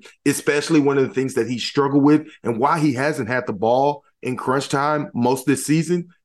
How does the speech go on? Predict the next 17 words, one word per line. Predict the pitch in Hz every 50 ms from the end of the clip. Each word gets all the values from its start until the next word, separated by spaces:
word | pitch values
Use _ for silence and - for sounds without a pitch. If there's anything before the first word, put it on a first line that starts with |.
| _ _
is | 127 123 -
turnovers. | - - 131 123 123 113 101 95 90 - - - - - - _ _ _ _
It's | 151 147 - -
not | 123 120 123 127 123 127 - -
making | 131 127 123 104 117 127 120
the | 123 117
right | 120 117 120 113 -
plays | - 131 127 131 131 139 135 131
when | 120 117 107 104
t-, | - - 135 -
when | 135 131 120
guys | 120 120 113 113 120 117 113 -
overload | - 131 120 123 123 123 123 127 135 143 139 143 - _ _ _ _ -
and | 131 135 131
forcing | - - 135 143 139 139 - 127 120
the | 110 110 - -
issue. | 120 117 - - 101 98 95 95